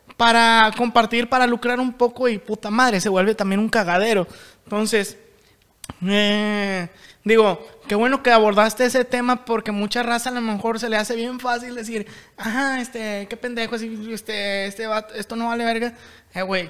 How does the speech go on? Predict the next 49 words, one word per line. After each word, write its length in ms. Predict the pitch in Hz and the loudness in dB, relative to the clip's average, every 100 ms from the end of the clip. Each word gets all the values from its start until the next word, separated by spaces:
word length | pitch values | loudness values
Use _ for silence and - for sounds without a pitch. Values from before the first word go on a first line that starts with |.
| - | -12
mira 240 | 170 175 202 | -12 -10 -10
tus 120 | 220 | -12
palabras, 400 | - 156 180 214 | -10 -8 -6 -4
güey, 160 | 185 180 | -4 -4
no 80 | 180 | -4
sabes 220 | 202 214 | -4 2
<laughs> 80 | - | 4
qué 100 | 226 | 4
pedo 280 | - 240 | 8 8
con 140 | 226 202 | 8 2
esa 220 | 196 220 | 2 2
banda 280 | 202 214 240 | 2 0 -2
que 140 | 208 | -4
está 220 | 202 - | -6 -4
ahí, 260 | 185 226 247 - - - | -6 -6 -10 -16 -20 -10
capaz 280 | 190 - 165 | -8 -6 -4
de 120 | 220 | -4
que 120 | 226 233 | -4 -2
se 120 | 220 | -2
deprime 480 | 196 196 208 240 254 | -2 -2 0 0 0
y 400 | 208 185 175 - | 0 -2 -4 -10
lo 200 | 190 208 | -4 -2
que 100 | 196 | -2
no 140 | 196 202 | -4 -2
sabes 240 | 220 240 | -2 -2
es 120 | 233 | -4
que 260 | - 240 208 | -4 -2 -2
lo 140 | 208 196 | -2 -4
último 280 | 196 233 220 | -4 -6 -4
que 80 | |
dijiste, 500 | 202 196 202 233 190 - - - _ - - | -6 -6 -4 -2 -2 -8 -20 -20 _ -16 -8
pues, 160 | 180 | -4
fue 140 | - 196 | 0 0
el 60 | |
punto 320 | 202 240 240 247 | 0 -4 -2 -2
clave 200 | 247 254 | 0 0
pa, 340 | 226 202 190 185 | -2 -6 -8 -8
pa 140 | 190 | -6
deci-, 180 | 185 - | -6 -6
pa 160 | - 185 | -6 -6
que 100 | 180 | -4
esa 140 | 226 | -2
banda 240 | 233 220 233 | -2 -2 -4
que 100 | 202 | -6
tiene 160 | 202 | -6
un 60 | 226 | -6
chingo 220 | 226 226 | -4 -2
de 60 | 240 | -2
pedos 340 | 233 226 247 | -2 -2 -4